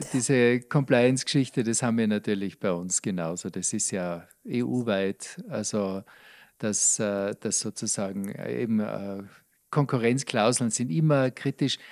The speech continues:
Man darf's natürlich nicht übertreiben, das ist schon klar. Also man kann jetzt nicht, äh, ähm, erwarten, dass eine Firma einverstanden ist, wenn man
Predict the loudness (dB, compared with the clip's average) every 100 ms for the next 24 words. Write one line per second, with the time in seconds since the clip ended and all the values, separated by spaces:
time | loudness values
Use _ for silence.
0 | -20 -6 -2 0 4 4 2 0 0 2
1 | 2 2 2 0 -4 0 4 4 4 2
2 | 0 -2 -2 0 0 0 -2 -2 2 2
3 | 0 0 0 -2 -6 -12 -20 -20 -6 -4
4 | 0 2 4 2 0 -2 0 0 2 2
5 | 0 -2 -4 -2 -2 -2 -4 -6 -6 -4
6 | -4 -2 -2 -2 -2 -4 -4 -2 0 0
7 | -2 -4 -6 -4 -4 -2 -2 -2 -2 -2
8 | 0 0 -2